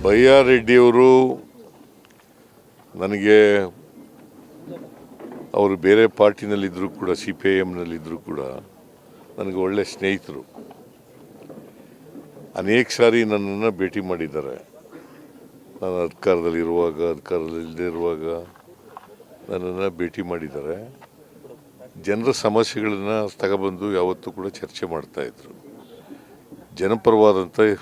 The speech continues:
ಇದ್ದಂಥ ವ್ಯಕ್ತಿ, ಮತ್ತು ಹುಟ್ಟು ಹೋರಾಟಗಾರ, ಹುಟ್ಟು ಹೋರಾಟಗಾರ. ಎಸ್ ಎಫ್ ಐ ಪ್ರೆಸಿಡೆಂಟ್ ಆಗಿದ್ದರು. ಆಮೇಲೆ ರೈತ ಸಂಘಟನೆಯಲ್ಲಿ ತಮ್ಮನ್ನು ತೊಡಗಿಸ್ಕೊಂಡಿದ್ರು.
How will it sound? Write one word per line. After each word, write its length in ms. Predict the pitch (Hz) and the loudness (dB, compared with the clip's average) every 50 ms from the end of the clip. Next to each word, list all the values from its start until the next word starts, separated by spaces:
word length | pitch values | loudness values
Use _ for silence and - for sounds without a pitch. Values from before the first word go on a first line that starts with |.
| - - - - - | -10 -20 -20 -20 -18
ಇದ್ದಂಥ 360 | - - - 101 98 90 - - - - | -16 -8 -6 -4 -4 -4 -6 -12 -14 -12
ವ್ಯಕ್ತಿ, 480 | 80 78 - - - - 67 - - - - - - _ _ _ _ _ _ _ - - - - | -12 -12 -12 -14 -18 -18 -18 -18 -20 -20 -20 -20 -20 _ _ _ _ _ _ _ -20 -20 -14 -12
ಮತ್ತು 320 | 110 101 - - 113 107 107 | -12 -10 -6 -2 -2 -2 -2
ಹುಟ್ಟು 380 | - 107 107 - - - 147 | -4 -8 -14 -10 -6 -4 -2
ಹೋರಾಟಗಾರ, 600 | 104 90 98 98 101 98 - - 80 73 73 62 64 60 - - - - - - - - _ _ - - - - - - - - - - - - - - - - - - - - - - - - - - - - | -2 0 0 2 2 0 0 -2 -8 -10 -10 -10 -12 -14 -20 -20 -20 -20 -20 -20 -20 -20 _ _ -20 -20 -20 -20 -20 -20 -20 -20 -20 -20 -20 -20 -20 -20 -20 -20 -20 -20 -20 -20 -20 -20 -20 -20 -20 -20 -20 -20
ಹುಟ್ಟು 260 | - - - - 107 101 | -20 -20 -14 -10 -8 -6
ಹೋರಾಟಗಾರ. 880 | 90 87 87 87 82 73 73 76 71 71 65 62 - - - - - | -4 -4 -4 -4 -6 -6 -8 -12 -12 -12 -12 -14 -16 -18 -20 -18 -16
ಎಸ್ 180 | 87 - - 101 | -16 -10 -6 -6
ಎಫ್ 200 | 92 - - 95 | -6 -6 -4 -4
ಐ 220 | 92 90 87 85 82 - - - - - _ _ - - - | -4 -4 -4 -8 -10 -14 -20 -20 -20 -20 _ _ -20 -16 -12
ಪ್ರೆಸಿಡೆಂಟ್ 480 | - 85 - - - 92 80 - - | -12 -12 -10 -8 -10 -10 -8 -8 -8
ಆಗಿದ್ದರು. 500 | 85 78 76 76 69 87 87 87 92 95 - - _ _ _ _ - - - - - - - - - - _ _ _ - | -8 -8 -8 -10 -12 -12 -10 -10 -10 -12 -16 -20 _ _ _ _ -20 -20 -20 -20 -20 -20 -20 -20 -20 -20 _ _ _ -8
ಆಮೇಲೆ 760 | 90 87 87 87 85 85 82 82 82 82 80 80 82 78 71 78 | -6 -6 -4 -4 -6 -6 -4 -2 -2 -2 -2 -2 -2 -4 -4 -4
ರೈತ 280 | 85 90 90 90 87 90 82 80 76 73 69 69 - - - | -4 -4 -4 -4 -2 -2 -2 -2 -2 -4 -6 -8 -12 -14 -14
ಸಂಘಟನೆಯಲ್ಲಿ 1300 | - 87 82 82 87 80 - - - - 85 80 78 73 71 - - _ _ - 82 82 80 80 78 76 76 - _ _ _ _ _ _ | -12 -10 -6 -4 -4 -6 -6 -10 -16 -12 -10 -10 -10 -10 -14 -16 -20 _ _ -16 -14 -12 -10 -10 -10 -12 -14 -18 _ _ _ _ _ _
ತಮ್ಮನ್ನು 260 | - 90 82 82 78 73 | -14 -12 -10 -10 -12 -12
ತೊಡಗಿಸ್ಕೊಂಡಿದ್ರು. 920 | - - 76 76 76 73 - - - - - - 80 80 - - - - | -12 -12 -10 -10 -10 -12 -14 -18 -20 -20 -20 -20 -16 -16 -16 -16 -18 -20